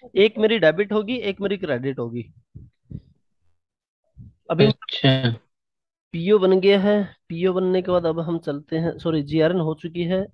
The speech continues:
Speaker 1: जीआरएन के बाद में अब हम चलते हैं मायर-, मायरो पे, जो भी हमने concept किया था उस दिन, ठीक है। अभी उससे पहले मैं एक चीज देख लेता हूँ just, हाँ देखिए,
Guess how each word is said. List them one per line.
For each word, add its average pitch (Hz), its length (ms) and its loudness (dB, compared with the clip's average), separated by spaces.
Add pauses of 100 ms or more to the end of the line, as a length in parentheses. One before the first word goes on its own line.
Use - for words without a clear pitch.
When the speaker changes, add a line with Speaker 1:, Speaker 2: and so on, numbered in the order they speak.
Speaker 1:
जीआरएन 151 480 0
के 160 140 -6
बाद 147 240 -4
में 170 240 -4 (320)
अब 139 140 -4
हम 147 140 -4
चलते 139 320 -4
हैं 185 260 0 (280)
मायर-, 147 260 2 (200)
मायरो 151 320 2
पे, 170 120 -4
जो 156 160 -2
भी 160 100 -2
हमने 170 200 -2
concept 160 420 -6
किया 151 200 -4
था 180 220 0 (380)
उस 156 140 -4
दिन, 120 200 -6 (1500)
ठीक 226 180 -4
है। 143 120 -4 (320)
अभी 151 240 -2
उससे 160 240 -8
पहले 151 280 -2
मैं 165 80 -2
एक 160 160 -8
चीज 147 180 -6
देख 131 200 -2
लेता 135 260 -4
हूँ 135 120 -2
just, 165 340 -6 (480)
हाँ 147 140 2
देखिए, 143 320 2